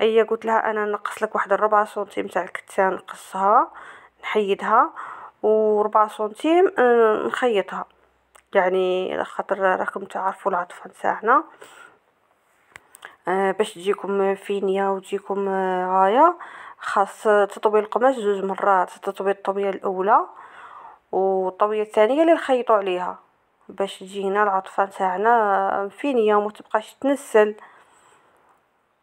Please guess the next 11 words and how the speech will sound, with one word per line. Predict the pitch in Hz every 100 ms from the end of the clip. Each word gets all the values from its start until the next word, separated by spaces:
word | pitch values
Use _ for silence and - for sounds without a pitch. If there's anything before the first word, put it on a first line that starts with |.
| _ _ -
يعني | 185 185 214 220 202
تبقى | 196 - - 214 214 208
ميتة | 254 254 190 214
كما | 214 208
نقولوا | 196 196 185
حنا، | -
صبن | 202 - 190 247 254
و-، | 226 196 -
ودق، | 202 175 - - -
صبن | - 214 247
وعاود | 254 220 185 185 185